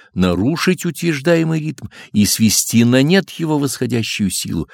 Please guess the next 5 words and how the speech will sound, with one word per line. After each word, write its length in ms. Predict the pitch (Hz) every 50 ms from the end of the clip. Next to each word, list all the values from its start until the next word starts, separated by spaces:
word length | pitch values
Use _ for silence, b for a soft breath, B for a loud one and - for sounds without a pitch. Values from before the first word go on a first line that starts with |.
| B B B B B B B B B B
Но 220 | - 82 82 85
если 500 | 87 87 90 92 87 - - - 92 90
воля 440 | 87 85 80 90 101 101 98 90 85
не 180 | 80 78 76 71
дремлет, 720 | 65 71 71 73 90 117 135 139 131 120 117 - - _